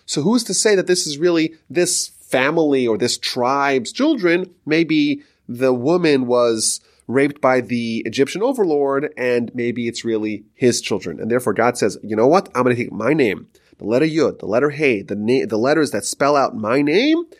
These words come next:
and I'm going to sandwich the family between those two letters to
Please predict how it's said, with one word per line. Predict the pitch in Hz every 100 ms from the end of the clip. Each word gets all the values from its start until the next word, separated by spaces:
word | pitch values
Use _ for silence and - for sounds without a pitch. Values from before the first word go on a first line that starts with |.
| - -
and | 123
I'm | 143 147
going | 135 139 131
to | -
sandwich | 123 - - 143 180 180 139 -
the | 123
family | 127 147 151 170
between | 123 120 - 185 185 165 117 - - -
those | 151 175
two | 175 190
letters | 135 139 240 311 294 - - _ _
to | - 127